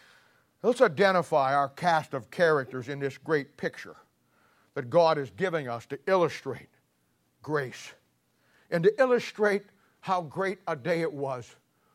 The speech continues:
when God, to his glory, passed over my transgression through Jesus Christ. First off, we have David. David in our story will represent for us God the Father. You'll have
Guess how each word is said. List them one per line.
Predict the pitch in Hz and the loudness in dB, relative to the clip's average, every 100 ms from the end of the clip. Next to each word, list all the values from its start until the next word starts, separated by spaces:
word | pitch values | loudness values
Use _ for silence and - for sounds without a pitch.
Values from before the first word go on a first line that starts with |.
| _ _ _ - | _ _ _ -6
when | 151 127 | -6 0
God, | 170 180 170 | 4 4 2
to | 151 | 0
his | 170 131 | 0 -2
glory, | - 156 151 139 123 _ _ _ | 0 2 2 0 -8 _ _ _
passed | - 170 170 - | -2 0 0 0
over | 165 156 139 | -2 0 -2
my | 139 139 | -2 -4
transgression | - 139 127 113 127 117 113 104 | -4 -8 -8 -8 -8 -8 -14 -12
through | 127 | -12
Jesus | 110 120 104 104 | -10 -10 -12 -16
Christ. | - 92 - - _ _ _ _ _ _ _ _ _ | -16 -18 -18 -20 _ _ _ _ _ _ _ _ _
First | _ 226 190 143 | _ -2 0 0
off, | 131 135 _ _ - - - _ _ _ _ _ _ - | 0 0 _ _ -20 -20 -20 _ _ _ _ _ _ -6
we | 175 | -2
have | 175 156 | 0 0
David. | 160 165 113 98 _ _ _ _ _ _ _ _ _ _ _ _ _ 113 | 0 -2 -4 -12 _ _ _ _ _ _ _ _ _ _ _ _ _ 0
David | 175 185 156 | 2 4 2
in | 147 | 0
our | 147 139 | 0 -4
story | - 151 170 | -2 2 2
will | 175 | 2
represent | 139 147 135 131 147 | 0 -2 -4 -6 -8
for | 143 143 | -4 -2
us | 165 - | -2 0
God | 151 165 | 0 0
the | |
Father. | 151 202 151 107 - _ _ _ _ _ _ _ _ _ _ _ _ _ _ _ _ _ _ _ _ - | -2 -2 -4 -6 -18 _ _ _ _ _ _ _ _ _ _ _ _ _ _ _ _ _ _ _ _ -2
You'll | 156 151 | 2 4
have | 165 156 | 4 2